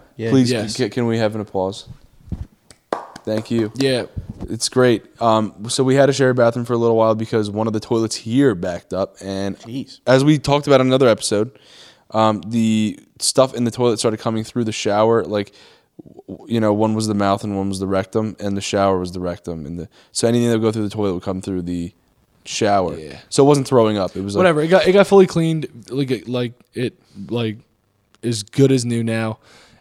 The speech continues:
Speaker 2: Uh, and, and the shower is really nice. So, and that's the bathroom I've been using.
Speaker 3: Yeah, so great. Yep, Grayson has a bathroom now, and he's not steaming mine out, um, by taking a shower and by doing something else.
Speaker 2: Yep, I'm not.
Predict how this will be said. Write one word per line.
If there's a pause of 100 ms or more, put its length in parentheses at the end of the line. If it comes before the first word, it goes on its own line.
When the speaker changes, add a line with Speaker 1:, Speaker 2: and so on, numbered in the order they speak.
Speaker 2:
Uh,
and,
and
the
shower
is
really
nice.
So, (140)
and
that's
the
bathroom
I've
been
using.
Speaker 3:
Yeah,
so
great.
Yep,
Grayson
has
a
bathroom
now,
and
he's
not
steaming
mine
out, (520)
um, (400)
by
taking
a
shower
and
by
doing
something
else. (600)
Speaker 2:
Yep,
I'm
not.